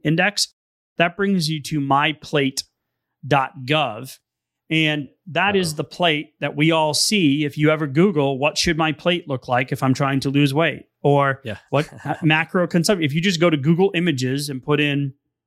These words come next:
Speaker 1: "What should my plate look like?" or "What should I eat?" and go to images, it's going to pop up.
Speaker 2: Hmm.
Speaker 1: It's the one that has the little pies, the little charts, like, like little, what's that game of trivia that I'm terrible at? Trivial Pursuit.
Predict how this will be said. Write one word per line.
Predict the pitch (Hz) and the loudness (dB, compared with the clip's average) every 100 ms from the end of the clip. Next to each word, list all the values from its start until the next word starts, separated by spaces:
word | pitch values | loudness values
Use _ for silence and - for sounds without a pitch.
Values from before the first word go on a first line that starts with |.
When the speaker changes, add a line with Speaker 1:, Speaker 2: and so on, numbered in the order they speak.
| _ | _
Speaker 1:
"What | 151 156 | -2 0
should | 185 | 0
my | 160 147 | 0 0
plate | 160 160 | -4 -4
look | 143 139 | -4 -2
like?" | 139 | -2
or | 139 | -2
"What | 135 143 | -4 -2
should | 156 | 0
I | 135 139 | 2 2
eat?" | 180 151 139 | 4 2 2
and | |
go | 135 | 0
to | 139 151 | 0 2
images, | 196 139 135 | 0 0 -4
it's | 135 127 | -6 -2
going | 151 165 143 | 0 2 -2
to | |
pop | 123 147 135 | -4 -2 0
up. | 165 113 _ _ _ _ _ _ | -2 -4 _ _ _ _ _ _
Speaker 2:
Hmm. | 107 98 90 | -20 -8 -4
Speaker 1:
It's | 135 | 0
the | 151 | 2
one | 156 156 | 2 0
that | 147 | -2
has | 147 | -4
the | 135 | -2
little | 147 165 | 0 0
pies, | 170 156 151 156 156 - _ _ - | 2 2 2 0 -4 -8 _ _ -2
the | |
little | 143 165 | 0 0
charts, | - 170 156 156 - | 0 0 0 -2 -6
like, | 147 127 | -6 -2
like | 151 143 | -2 -2
little, | 147 147 143 135 - _ _ | 0 2 0 -2 -10 _ _
what's | - 160 | -2 0
that | 147 131 | 0 0
game | 143 143 | 0 2
of | 131 | 0
trivia | - 151 143 143 | 0 0 2 0
that | 135 127 | 0 -4
I'm | |
terrible | 113 139 143 139 | -4 -2 0 0
at? | 139 - | -2 -2
Trivial | - 151 147 | 0 2 2
Pursuit. | 139 - 156 160 | 0 0 2 0